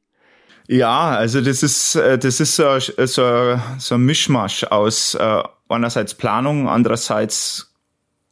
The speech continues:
muss ich schauen. Mir fehlt die Erfahrung auf so einer langen Tour, ja. Ich hab jetzt die Erfahrung mit der Alpenüberquerung, was schon mal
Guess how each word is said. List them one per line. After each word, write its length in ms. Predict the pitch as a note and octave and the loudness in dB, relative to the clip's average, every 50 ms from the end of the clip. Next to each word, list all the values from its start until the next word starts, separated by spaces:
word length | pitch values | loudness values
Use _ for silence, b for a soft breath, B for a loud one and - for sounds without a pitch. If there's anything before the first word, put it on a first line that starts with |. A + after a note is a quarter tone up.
| _ | _
muss 240 | - A2+ A#2+ A#2 A2+ | 2 2 2 2 2
ich 100 | B2 A2+ | 0 -2
schauen. 200 | - B2+ F#2+ F#2 | -2 -2 0 2
Mir 140 | G2 A#2 A2+ | 2 2 2
fehlt 240 | A#2 - C#3+ D#3 D3 | 2 0 -2 0 2
die 80 | D#3+ D3+ | 2 0
Erfahrung 480 | D3 - - A#2+ A2 A2+ A2+ A2+ A2 | 0 0 0 2 2 2 2 2 2
auf 100 | G2+ G2+ | 2 0
so 140 | - - A#2+ | 0 0 -2
einer 140 | G#2 G2 G2 | 0 0 0
langen 280 | G2 F#2+ G2 G2 F#2+ | 0 0 0 0 -2
Tour, 220 | F2+ - - F#2 F2 | -2 -2 -2 0 0
ja. 220 | F2 G2 G#2 A2+ | 0 0 0 2
Ich 100 | A2 A2 | 2 2
hab 80 | A2+ G2+ | 2 0
jetzt 160 | G#2+ - - | -2 -2 0
die 60 | A2+ | 0
Erfahrung 400 | F#2+ G2 - - G#2+ G#2+ G#2+ G2+ | 0 0 0 0 0 0 2 2
mit 160 | F#2+ G2+ G2 | 0 0 0
der 260 | G2+ F2+ F2+ F2+ - - | 0 0 0 0 0 -2
Alpenüberquerung, 720 | A2 - - C3 B2+ B2+ A#2+ - - A#2+ A#2 B2+ B2 A2+ | -4 -2 0 0 0 0 -2 0 0 0 0 2 0 0
was 180 | G2 G2+ G#2 - | 0 0 -2 -2
schon 200 | - - A#2 G#2+ | -2 0 2 2
mal 120 | A2+ G#2+ | 2 2